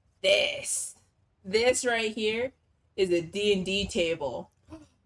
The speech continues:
Speaker 2: Oh.
Speaker 1: The whole reason I'm, I'm mentioning the D and D table,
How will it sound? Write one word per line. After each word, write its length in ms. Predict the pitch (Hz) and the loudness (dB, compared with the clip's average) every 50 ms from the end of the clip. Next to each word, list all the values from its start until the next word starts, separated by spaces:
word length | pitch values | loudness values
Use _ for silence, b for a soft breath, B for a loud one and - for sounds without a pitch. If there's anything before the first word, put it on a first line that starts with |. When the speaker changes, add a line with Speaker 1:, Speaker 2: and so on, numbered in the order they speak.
| _ _ _ _ _ - - | _ _ _ _ _ -8 -4
Speaker 2:
Oh. 1800 | 247 247 254 262 269 277 277 277 277 277 277 285 285 285 285 285 285 285 285 285 285 285 285 285 277 277 277 277 277 269 269 269 262 262 262 254 | 0 2 2 2 2 2 2 2 2 2 2 2 2 0 2 2 2 2 0 0 0 0 -2 -2 0 0 0 0 0 -2 -2 -2 -2 -2 0 2
Speaker 1:
The 120 | 208 202 | 2 2
whole 320 | 196 214 226 220 226 233 220 | 2 2 2 4 4 2 2
reason 340 | 220 226 240 226 226 226 220 | 0 0 0 2 0 2 4
I'm, 320 | 214 214 214 214 202 202 | 2 2 2 -2 -6 -4
I'm 220 | - 196 202 202 214 | 0 0 0 2 2
mentioning 420 | 214 214 214 214 - 214 220 214 | 2 0 0 0 -4 -4 -2 0
the 100 | 208 202 | 0 0
D 200 | 185 190 196 202 | 2 2 0 0
and 100 | 202 196 | 0 0
D 180 | 190 196 202 202 | -2 -4 -4 -2
table, 520 | 208 226 214 214 208 226 233 247 254 254 | 0 0 0 0 0 -2 -2 -2 -2 -4